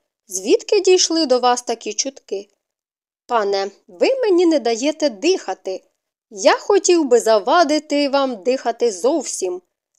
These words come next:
Але він відпустив її, і вона нарешті здобула свободу. "Як ви наважилися висловити таку підозру?" "Я, хто так відданий королю, і моя сестра. Я сказала це, щоб ви мене відпустили", —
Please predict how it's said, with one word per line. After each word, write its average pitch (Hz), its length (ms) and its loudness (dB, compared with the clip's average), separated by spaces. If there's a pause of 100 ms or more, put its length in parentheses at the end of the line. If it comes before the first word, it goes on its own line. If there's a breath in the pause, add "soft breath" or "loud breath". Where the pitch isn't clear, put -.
Але 202 200 -4
він 220 220 -4
відпустив 311 640 -6
її, 320 440 -2
і - 20 -2
вона 277 320 -2
нарешті 247 480 -4
здобула 202 480 -4
свободу. 208 680 -8 (460)
"Як 233 240 -2
ви 220 100 0
наважилися 226 720 2
висловити 339 560 -2
таку 320 260 -2
підозру?" 208 580 -4 (540)
"Я, 254 460 0
хто - 260 -4
так 220 220 -4
відданий 277 640 2
королю, 285 680 2 (120)
і 226 120 -4
моя 220 340 0
сестра. 294 640 -2 (380)
Я 240 120 -10
сказала 247 480 0
це, 240 140 -4
щоб 214 220 -4
ви 254 120 4
мене 233 240 -2
відпустили", — 240 840 -4